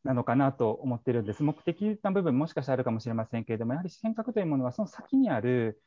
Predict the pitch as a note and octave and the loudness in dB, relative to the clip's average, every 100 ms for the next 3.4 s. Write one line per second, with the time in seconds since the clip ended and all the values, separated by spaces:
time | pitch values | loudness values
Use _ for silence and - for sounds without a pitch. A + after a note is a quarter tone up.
0 | _ _ _ C#3 B2+ A2+ A#2+ - - F3+ | _ _ _ -4 0 0 -2 -6 0 2
1 | B2 G#2 D#3 - - F3 D#3+ A#2+ C3 A#2+ | 2 0 -4 -6 -4 0 0 0 -2 -2
2 | G#2+ A2 A2+ D#3 E3+ D#3 A#2 G#2+ A#2+ D3 | -2 -2 0 0 2 2 2 0 0 0
3 | A#2+ G#2+ G#2+ | 0 -4 -6